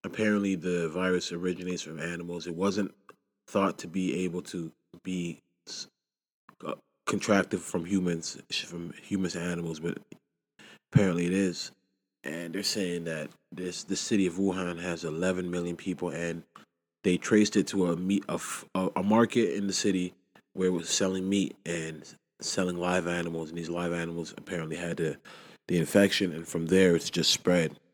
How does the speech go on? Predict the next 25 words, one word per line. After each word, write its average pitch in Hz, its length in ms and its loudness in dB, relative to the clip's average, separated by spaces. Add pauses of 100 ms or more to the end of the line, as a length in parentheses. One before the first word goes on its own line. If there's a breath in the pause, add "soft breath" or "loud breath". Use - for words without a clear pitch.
(400)
And 82 180 -4
there's 78 120 -4
been 82 140 -4
forty, 98 320 4
forty, 104 420 4
four 117 320 6
thousand 104 400 6
five 101 300 6
hundred 90 340 2
cases 85 500 0 (300)
of 82 180 -2
it 80 180 -2 (140)
around 82 280 -2
the 82 80 -2
world, 80 380 0 (680 loud breath)
hundred 98 320 4
twenty-six 92 500 0
deaths, - 480 -2 (680)
and 71 460 -4 (400)
it's 104 180 2
here. 101 320 6
Twenty-two 104 520 2
cases 95 400 2
in 87 80 -4
Toronto, 87 480 -2